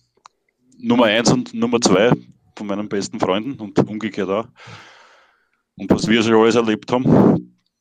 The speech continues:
wir sind zehntausende Kilometer schon miteinander gelaufen.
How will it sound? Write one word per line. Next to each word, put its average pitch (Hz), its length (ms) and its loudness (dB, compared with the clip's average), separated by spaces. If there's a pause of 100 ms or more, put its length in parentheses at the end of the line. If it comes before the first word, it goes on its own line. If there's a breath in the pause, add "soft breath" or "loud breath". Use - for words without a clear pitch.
(320)
wir 104 160 -10
sind - 320 -14 (140)
zehntausende 117 580 0
Kilometer 120 460 0
schon 123 120 0
miteinander 117 440 0
gelaufen. 110 380 -4